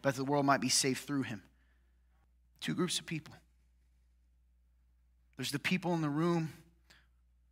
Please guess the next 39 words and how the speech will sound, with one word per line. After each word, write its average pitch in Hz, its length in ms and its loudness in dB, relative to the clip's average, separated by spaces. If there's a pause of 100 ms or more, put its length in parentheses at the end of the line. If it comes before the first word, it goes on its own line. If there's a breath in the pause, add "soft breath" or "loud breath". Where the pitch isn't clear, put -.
(160)
who 151 180 -2
never 151 400 4
feel 156 300 4
like 143 200 6
they're 135 80 -2
good 127 200 0
enough 117 460 -2 (1700)
because 131 280 0
the 127 100 -2
church - 380 2
game 147 200 2
tells 143 320 2
you, 135 140 2
tells 139 320 0
you 135 80 0
you're 127 80 0
not. 120 320 0 (1400)
And 135 100 0
the 143 60 2
really 165 240 6
sad 170 440 8
thing 196 200 0
is, 160 120 4
I 147 200 8
hear 185 160 6
it 175 40 6
all 156 140 10
the - 80 -2
time, 151 180 6
"Well, 143 100 4
I, 160 120 10
I'm 180 160 8
not 180 160 10
into 160 180 4
church. 147 460 2
You 143 60 0
know, 143 100 6
I 156 80 12
love 170 320 8